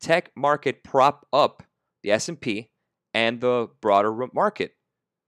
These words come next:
This is where it's important to see where Alphabet comes in. Let's look at the chart together in Alphabet. Let's take a look here, guys. I'm gonna go ahead and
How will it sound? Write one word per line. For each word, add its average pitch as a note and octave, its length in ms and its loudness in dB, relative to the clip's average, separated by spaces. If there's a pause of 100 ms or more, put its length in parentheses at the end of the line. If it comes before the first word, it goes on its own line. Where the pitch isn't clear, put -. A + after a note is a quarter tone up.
(220)
This G#2 160 -6
is A2 100 -12
where A#2+ 200 0
it's A#2+ 100 -6
important A2+ 360 -6
to G2+ 60 -12
see G#2+ 100 -10
where F2+ 120 -4
Alphabet F2 340 -4
comes F2+ 220 -16
in. F2 160 -14 (360)
Let's G3 120 -6
look D4 140 -4
at A#3 60 0
the F3+ 60 -2
chart C3+ 260 0
together G#2 320 0
in F#2 60 -4
Alphabet. F2 440 -6 (160)
Let's A#2 100 -16
take C3+ 140 -6
a A2 40 -6
look G2+ 200 -8
here, F2 160 -12
guys. - 340 -12 (800)
I'm - 80 -18
gonna G2+ 120 -10
go A2+ 120 -2
ahead A2+ 100 -4
and A2 80 -8